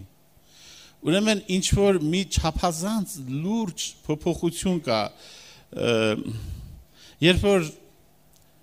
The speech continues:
երբ որ, ը, պաշտամունքը բռնում է, շատ անգամ եղբայրներն ասում են. "Հայր Աստծո սերը և մեր Տեր Հիսուս Քրիստոսի շնորհքը և Սուրբ Հոգու հաղորդությունը"։ Ու ճիշտ թարգմանության մեջ գրված է.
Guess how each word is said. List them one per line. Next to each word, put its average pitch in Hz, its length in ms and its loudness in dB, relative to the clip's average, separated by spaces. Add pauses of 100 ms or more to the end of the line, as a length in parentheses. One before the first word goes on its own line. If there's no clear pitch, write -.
(320)
երբ 139 320 2
որ, 156 180 2
ը, 135 200 2 (420)
պաշտամունքը 143 580 0
բռնում 127 400 -2
է, 139 40 -2 (100)
շատ 147 240 0
անգամ 139 400 -2
եղբայրներն 131 640 0
ասում 131 240 -2
են. 127 160 -2
"Հայր 139 340 0 (540)
Աստծո 127 400 -2
սերը 139 340 0 (220)
և 123 200 0 (120)
մեր 127 260 0
Տեր 143 220 -2
Հիսուս 127 340 -2
Քրիստոսի 120 720 -4
շնորհքը 139 560 0 (640)
և 165 400 8
Սուրբ 135 340 6
Հոգու 120 300 2
հաղորդությունը"։ 107 640 0 (520)
Ու 196 200 0
ճիշտ 202 260 2
թարգմանության 165 680 0
մեջ 165 240 0
գրված 160 400 2
է. 151 80 6